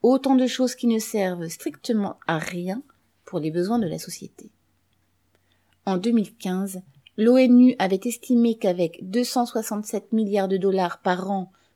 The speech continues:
pendant quinze ans, la faim serait éradiquée dans le monde. Les dividendes de l'année passée représentent déjà quatre fois et demi cette somme. Autrement dit, en à peine quatre ans de dividendes, la faim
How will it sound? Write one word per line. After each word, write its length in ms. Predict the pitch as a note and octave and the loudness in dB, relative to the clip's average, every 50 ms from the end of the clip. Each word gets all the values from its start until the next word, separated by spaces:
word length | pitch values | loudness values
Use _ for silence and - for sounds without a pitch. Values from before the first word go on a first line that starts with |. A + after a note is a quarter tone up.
| _ - | _ -6
pendant 220 | G3 F#3+ F3 E3+ | -4 -2 -2 -2
quinze 460 | E3+ - - A3+ G#3+ G#3+ G3+ G3 F#3+ | -2 -2 -2 0 0 0 -2 -2 -4
ans, 220 | G3+ F#3+ F#3 F3+ - _ _ _ _ - - - | -4 -4 -4 -6 -10 _ _ _ _ -12 -2 2
la 180 | G3+ G#3 G#3 G3+ | 4 4 4 2
faim 300 | - - - A#3+ C4 C4 | 0 -2 0 0 0 0
serait 360 | - - G3 - G3+ G#3 - - _ - | -4 -8 -6 -6 -6 -8 -8 -10 _ -2
éradiquée 680 | - B3+ A3+ G#3+ G#3 F#3 F3+ F3+ F#3 _ - - G3 F#3 | -2 0 0 2 0 -2 -2 -6 -14 _ -10 -6 -6 -4
dans 140 | E3+ E3 D3+ | -2 -2 -4
le 80 | D3+ C#3+ | -4 -4
monde. 380 | - - - - - - - _ _ _ _ _ _ _ _ _ _ _ _ _ _ _ _ - | -4 -6 -8 -10 -12 -16 -20 _ _ _ _ _ _ _ _ _ _ _ _ _ _ _ _ -2
Les 140 | E3 F3+ F3+ | -2 -2 0
dividendes 480 | F3+ G3 F#3 F#3+ G3+ F#3 G3 F#3 F3+ | 0 -2 -2 -2 0 0 0 0 2
de 80 | F3 F3+ | 0 2
l'année 320 | F3 F3 F3 F#3 F#3+ F3+ | 2 2 2 0 -2 -2
passée 400 | - F3+ E3+ E3+ - - G#3 G3+ | -2 -4 -4 -4 -4 -2 -2 -2
représentent 560 | F3 F3 D#3+ - - F3 E3+ F3 F3 E3+ E3 | 0 -2 -6 -4 -4 -4 -2 -2 -2 -4 -4
déjà 380 | D#3+ E3+ F3 E3+ F3 G3 F3+ E3+ | -2 -2 -2 -2 -2 -4 -4 -4
quatre 440 | - _ - A#3 A3 A3 - - F#3 | -8 _ -6 -6 -6 -6 -6 -10 -10
fois 220 | - - - F#3 | -8 -4 -2 -2
et 80 | F3 E3+ | -2 -2
demi 280 | E3+ F#3 F3+ F#3 F3+ | -2 -4 -4 -4 -4
cette 220 | - - E3 E3 - | -4 -6 -10 -8 -6
somme. 340 | - - F3 D#3+ - D#3+ - - - - _ _ _ _ _ _ _ _ _ _ _ _ _ _ _ _ _ _ - | -8 -6 -6 -8 -8 -10 -12 -16 -20 -20 _ _ _ _ _ _ _ _ _ _ _ _ _ _ _ _ _ _ 0
Autrement 460 | B3+ B3+ B3+ - G#3 F#3+ F3+ F3 E3 | 0 0 0 -2 -2 -2 0 0 -2
dit, 340 | D#3+ D3+ D#3+ D3+ D#3 - _ _ _ _ _ _ _ - | -2 -4 -8 -12 -16 -16 _ _ _ _ _ _ _ -6
en 160 | G3 F3+ F3+ F3+ | -2 -2 0 -2
à 80 | F#3 | -2
peine 280 | F#3+ - F#3 E3+ E3+ E3 | -4 -4 -4 -4 -4 -4
quatre 400 | - - - A3 A3 - - G#3+ | -6 -4 -4 -4 -4 -4 -4 -4
ans 60 | G#3 | -2
de 100 | F#3+ F#3 | -2 -4
dividendes, 680 | E3 F3 F3 E3 E3+ D#3 E3+ D#3+ E3+ F3 F3+ E3 E3 - _ _ _ _ _ - | -4 -6 -8 -8 -8 -4 -4 -4 -2 -2 -4 -8 -10 -12 _ _ _ _ _ 2
la 180 | G#3+ G#3 G#3+ | 4 4 4
faim 380 | G#3+ - - - F#3+ F#3 - | 4 0 -6 -6 -6 -6 -6